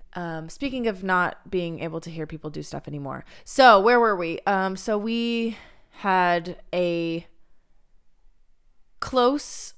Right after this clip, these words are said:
sexual relationship slash friendship for the past two years. I've ended it with him before. Twice, in fact. Once was because of another girl.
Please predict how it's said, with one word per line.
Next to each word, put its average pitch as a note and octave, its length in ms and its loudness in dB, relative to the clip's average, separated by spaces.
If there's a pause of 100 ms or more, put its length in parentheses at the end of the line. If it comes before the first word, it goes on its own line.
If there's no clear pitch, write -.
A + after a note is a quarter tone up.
(240)
sexual - 640 -2
relationship G3+ 840 -4
slash F3+ 520 -6
friendship E3+ 580 -6
for E3 680 -2 (500)
the F#3+ 80 -8
past E3+ 300 -4
two F3+ 120 -6
years. C3+ 500 -10 (600)
I've G3+ 200 4
ended G3 300 0
it A3+ 100 2
with A#3 140 0
him A#3+ 140 -4
before. F#3+ 520 -6 (640)
Twice, - 460 -6
in E3 160 -14
fact. - 540 -16 (480)
Once G3 500 -6
was G3+ 200 -4
because F#3+ 760 -2
of F3+ 640 -2 (100)
another F3+ 280 -4
girl. D#3 440 -4